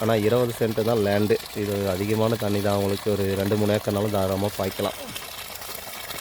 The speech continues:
டைம் பதினோரு மணி ஆகுது. தண்ணி கொஞ்சம் கூட குறையல, அதே லெவல். கான்கிரீட் பண்ணியாச்சு. ரெண்டு அடி ஆழம் குழி தோண்டி கான்கிரீட் போட்டிருக்கோம். நாலு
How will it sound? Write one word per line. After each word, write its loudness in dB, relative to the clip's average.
டைம் -2
பதினோரு 2
மணி 2
ஆகுது. 2
தண்ணி 0
கொஞ்சம் 0
கூட 0
குறையல, 2
அதே 2
லெவல். 2
கான்கிரீட் 0
பண்ணியாச்சு. 0
ரெண்டு -2
அடி 0
ஆழம் 0
குழி -4
தோண்டி -2
கான்கிரீட் 0
போட்டிருக்கோம். -4
நாலு 0